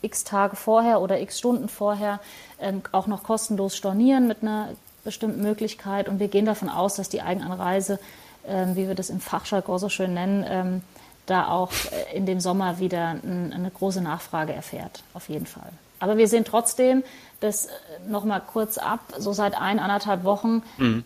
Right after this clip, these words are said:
Speaker 1: dass die Buchungslage generell anzieht und dass einfach der Kunde oder der Urlauber, wie wir ihn nennen, raus möchte und auch in den Flieger steigen möchte. Also das, äh,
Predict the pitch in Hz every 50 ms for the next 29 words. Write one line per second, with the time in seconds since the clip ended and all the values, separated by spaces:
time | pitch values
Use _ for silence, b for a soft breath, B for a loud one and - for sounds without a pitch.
0 | - - - 196 202 208 - - - - - 208 185 - 220 226 214 233 - -
1 | 208 202 196 196 - 196 196 226 233 226 220 - - 185 202 226 226 - - 233
2 | 226 226 220 - - - 196 196 185 190 185 - - 180 196 208 - 214 - -
3 | 196 185 190 - 208 214 214 214 208 196 - - - - - - 143 151 185 -
4 | - - - 196 226 240 214 208 196 202 196 202 214 - - - - 190 196 202
5 | 180 208 208 208 202 196 190 196 208 214 - - - 165 190 220 254 247 - 202
6 | 185 190 196 - - - 208 - 202 190 - - - - 180 214 220 214 - -
7 | 233 240 233 196 180 - - 175 165 170 175 170 160 165 - - - - 180 -
8 | - - 185 185 180 196 185 180 180 B B B B B B B B B 208 185
9 | 196 208 202 - - - - - -